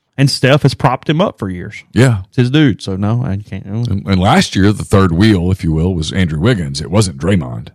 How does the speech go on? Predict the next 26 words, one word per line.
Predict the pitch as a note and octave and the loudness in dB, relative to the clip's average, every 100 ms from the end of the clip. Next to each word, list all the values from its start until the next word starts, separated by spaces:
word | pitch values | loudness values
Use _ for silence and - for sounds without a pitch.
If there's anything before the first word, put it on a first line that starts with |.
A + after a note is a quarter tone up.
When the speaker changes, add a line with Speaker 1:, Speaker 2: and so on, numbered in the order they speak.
| _ | _
Speaker 1:
Yeah. | F2+ G2 F#2 _ _ _ _ _ _ _ _ _ _ _ _ _ _ _ - | -10 -10 -10 _ _ _ _ _ _ _ _ _ _ _ _ _ _ _ -4
Speaker 2:
But | G2+ | 2
now | C#3+ F3+ | 4 4
he | E2+ | 2
hurts | C#3 D#3+ - | 2 2 0
them. | - C#2+ - _ _ _ _ _ _ _ _ - | -6 -8 -10 _ _ _ _ _ _ _ _ -8
Speaker 1:
Well, | A2+ | -2
he | D3 | 0
hurt | F3 G#3+ | 0 2
them | A#2 | 4
Speaker 2:
'Cause | A2 | 6
Speaker 1:
a | |
Speaker 2:
they're | E3+ B3 | 6 6
Speaker 1:
lot. | |
Speaker 2:
in | D#3+ | 4
trouble | - D3+ C#3+ G2 | 4 4 4 2
in | F2 | 0
this | E2 | -2
series. | - G#2 D#2 C2 - - _ _ _ _ - | -2 -2 -4 -8 -10 -12 _ _ _ _ -6
Speaker 1:
Oh, | B2 | -2
they're | B2+ | 0
in | E2+ F2 G#2 | -2 -8 -4
deep | A#2 A#2 - - | -2 -2 -4 -6
trouble. | - - - - _ _ _ | -4 -4 -10 -18 _ _ _
Speaker 2:
Sacramento's | - D#3+ - G#3 G3+ B2+ E2 | -4 -2 2 4 6 4 2
good. | F2 D3 A2 E2 D2+ | 4 6 6 2 -4